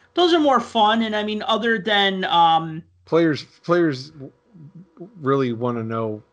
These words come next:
Speaker 2: which Puck Junk Award they won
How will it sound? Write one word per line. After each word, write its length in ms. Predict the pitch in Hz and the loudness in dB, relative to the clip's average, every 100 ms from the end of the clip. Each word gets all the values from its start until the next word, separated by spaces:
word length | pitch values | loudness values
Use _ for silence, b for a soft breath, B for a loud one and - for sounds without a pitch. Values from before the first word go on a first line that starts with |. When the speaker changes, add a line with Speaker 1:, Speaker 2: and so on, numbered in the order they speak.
| _ _ _ | _ _ _
Speaker 2:
which 280 | 117 110 - | -10 -10 -8
Puck 220 | 117 107 | -8 -6
Junk 240 | 113 98 | -8 -8
Award 320 | 98 98 98 95 | -10 -10 -10 -10
they 300 | 95 90 90 - | -12 -12 -16 -14
won 380 | 95 92 87 | -10 -10 -12